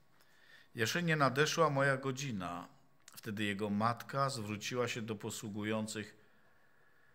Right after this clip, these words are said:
„Zróbcie, cokolwiek wam powie”.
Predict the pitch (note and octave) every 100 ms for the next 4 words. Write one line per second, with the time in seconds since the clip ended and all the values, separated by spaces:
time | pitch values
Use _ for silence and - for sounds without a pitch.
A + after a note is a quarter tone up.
0 | - - - - _ _ - - - G#2
1 | G#2+ E3+ G3+ - C#3 C#3+ - - - G3
2 | G#3 F#3+ F3 E3 E3 D#3 F2+ D#2+